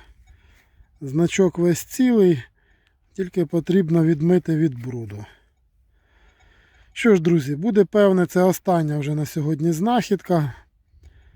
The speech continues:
Час сплинає на копалці дуже швидко.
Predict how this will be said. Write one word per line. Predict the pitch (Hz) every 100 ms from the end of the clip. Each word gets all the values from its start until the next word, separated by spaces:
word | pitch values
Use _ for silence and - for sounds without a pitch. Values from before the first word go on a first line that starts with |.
| _ _ _ _ _
Час | - 185 170 147 - _ _ _ _ _ _
сплинає | - 180 185 180 160 143
на | 143 156
копалці | - 175 185 165 147 - 135
дуже | 156 151 165
швидко. | - 233 247 - - 180